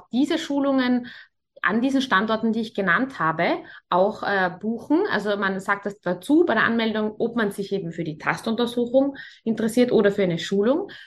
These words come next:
Zusätzlich haben wir noch zwei weitere Standorte, ähm, äh, wo man diese Schulungen bei Bedarf, und zwar im Sinne von, man ruft bei Discovering Hands an und sagt, „Ich möchte eine Schulung machen“, und dann finden wir einen Termin.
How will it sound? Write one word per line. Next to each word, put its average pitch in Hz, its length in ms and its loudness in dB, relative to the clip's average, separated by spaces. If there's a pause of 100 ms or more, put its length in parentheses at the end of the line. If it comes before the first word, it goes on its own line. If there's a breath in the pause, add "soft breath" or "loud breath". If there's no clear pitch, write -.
(140 loud breath)
Zusätzlich 320 580 4
haben 262 120 4
wir 254 80 4
noch 330 280 4
zwei 208 180 0
weitere 175 360 0
Standorte, 170 600 -2 (500 loud breath)
ähm, 214 380 4
äh, 196 340 0
wo 220 200 0
man 240 200 2
diese 240 300 -2
Schulungen 262 640 0 (240)
bei 202 140 4
Bedarf, 196 600 0
und 226 140 -6
zwar 214 220 2
im 202 140 -4
Sinne 240 260 -4
von, 214 220 0
man 196 140 0
ruft 233 300 -2
bei 202 140 2
Discovering 202 560 0
Hands 196 220 -2
an 202 180 2
und 269 140 -4
sagt, 220 240 -6
„Ich 208 100 -6
möchte 208 300 -2
eine 170 180 -2
Schulung 277 340 0
machen“, 214 380 -2
und 185 120 -2
dann 170 120 -4
finden 240 300 -2
wir 185 80 0
einen 165 180 -4
Termin. 208 460 0